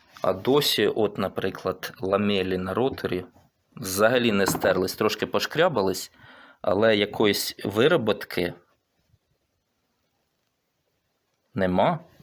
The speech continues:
Не знаю, що вони їх робили, ці ламелі. Але досі нема.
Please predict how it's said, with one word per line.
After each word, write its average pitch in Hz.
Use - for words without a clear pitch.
Не 104
знаю, 107
що -
вони 98
їх 95
робили, 131
ці -
ламелі. 95
Але 98
досі 139
нема. 135